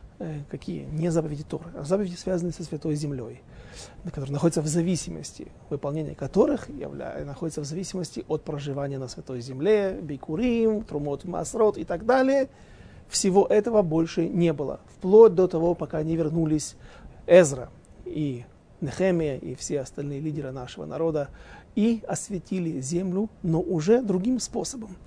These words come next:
Каким способом? Они осветили святую землю путём заселе-, путём её заселения. Захватить они её не могли.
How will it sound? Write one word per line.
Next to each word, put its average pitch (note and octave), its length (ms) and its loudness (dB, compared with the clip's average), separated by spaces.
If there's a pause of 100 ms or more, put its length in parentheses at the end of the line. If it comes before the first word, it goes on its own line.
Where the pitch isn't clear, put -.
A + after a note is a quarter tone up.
(320)
Каким G3 300 6
способом? D#3 520 -8 (480)
Они F#3+ 180 2
осветили F3+ 400 -6
святую - 400 -12
землю A3 500 4 (580)
путём G#3+ 400 4
заселе-, F3+ 540 2
путём F#3+ 280 0
её E3 240 4
заселения. D3+ 760 -2 (460)
Захватить C4+ 380 2
они G#3 160 6
её F#3+ 120 8
не F#3+ 180 10
могли. C#3+ 440 2